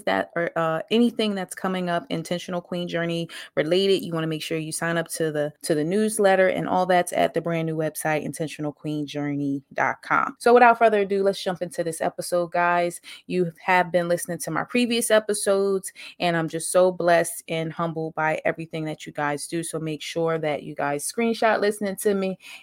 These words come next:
and let's jump into pivoting in these streets. So with twenty twenty-two embracing, it's time to do some reflection. And I thought it would be only fitting that I would do my own self-reflection with you guys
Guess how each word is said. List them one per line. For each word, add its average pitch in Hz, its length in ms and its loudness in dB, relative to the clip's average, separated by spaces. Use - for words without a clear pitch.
and 175 320 0
let's 190 160 0
jump 180 280 -4
into 165 260 -6
pivoting 165 400 -2
in 156 240 -6
these 151 180 -8
streets. - 640 -6
So 220 500 10
with 277 300 6
twenty 285 640 4
twenty-two 214 800 2
embracing, 180 560 2
it's 180 200 4
time 202 240 4
to 196 80 2
do 196 120 -2
some 180 200 -4
reflection. 170 720 -2
And 165 140 2
I 165 80 2
thought 175 420 6
it 170 60 2
would 165 180 0
be 165 200 0
only 170 240 0
fitting 165 360 2
that 156 120 2
I 156 100 4
would 151 140 -2
do 160 80 -4
my 156 180 0
own 202 200 0
self-reflection 175 760 0
with 151 180 -8
you 254 100 2
guys 214 400 4